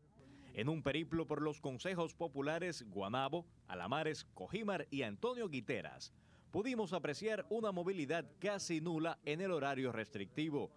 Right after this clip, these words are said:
Solo de forma esporádica se veían los custodios de algunos establecimientos. La nota discordante fue una fiesta en el Consejo Popular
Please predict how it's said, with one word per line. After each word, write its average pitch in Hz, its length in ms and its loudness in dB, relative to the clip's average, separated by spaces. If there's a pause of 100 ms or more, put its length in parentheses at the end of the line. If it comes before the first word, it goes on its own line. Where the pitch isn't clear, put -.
(220)
Solo 226 340 0
de 185 80 2
forma 208 340 2
esporádica 131 760 0 (240)
se 143 160 2
veían 170 380 2
los 147 180 2
custodios 190 680 -2
de 135 180 0
algunos 180 460 0
establecimientos. 92 1120 -2 (400)
La 90 200 -2
nota 139 320 0
discordante 131 800 -2 (240)
fue 240 120 0
una 233 160 2
fiesta 180 480 0
en 160 140 2
el 165 140 2
Consejo 170 500 2
Popular 160 500 0